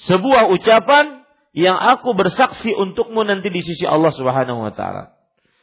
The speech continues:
Abu Jahal dan Abdullah bin Abi Umayyah mengatakan, "Ya Aba Talib, targhabu an millati Abdul Muttalib." "Wahai Abu Talib, kalau kamu masuk Islam, berarti kamu benci dengan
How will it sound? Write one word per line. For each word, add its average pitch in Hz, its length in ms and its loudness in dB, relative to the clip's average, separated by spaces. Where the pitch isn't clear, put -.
Abu 220 320 2
Jahal 285 640 4
dan 196 160 2
Abdullah 214 480 0
bin 208 160 -6
Abi 190 240 -2
Umayyah 269 560 0
mengatakan, 139 480 -4
"Ya 165 400 2
Aba 190 320 4
Talib, 190 480 4
targhabu 185 480 2
an 196 240 0
millati 196 400 0
Abdul 190 320 0
Muttalib." 190 400 -6
"Wahai 113 160 -2
Abu 131 160 -2
Talib, 151 400 4
kalau 110 240 -2
kamu 147 200 4
masuk 120 240 -8
Islam, 151 460 -2
berarti 123 320 -4
kamu 131 240 -4
benci 131 500 -8
dengan 123 640 -6